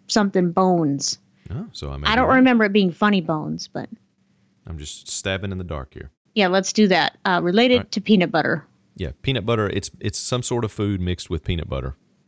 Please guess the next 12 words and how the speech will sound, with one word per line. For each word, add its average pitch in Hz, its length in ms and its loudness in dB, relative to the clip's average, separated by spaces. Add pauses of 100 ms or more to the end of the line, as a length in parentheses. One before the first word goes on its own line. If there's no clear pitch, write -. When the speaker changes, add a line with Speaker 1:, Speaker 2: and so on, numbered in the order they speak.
(340)
Speaker 1:
Yes. 175 480 -2
Okay. - 40 -4
Speaker 2:
Something 82 320 -2
mixed 76 220 -4
with - 80 -14
peanut - 160 -14
butter. - 120 -18 (1080)
Speaker 1:
Okay, 226 360 2
number 262 360 4
two, 190 360 2 (760)
Harry 262 260 6
Potter, 220 480 2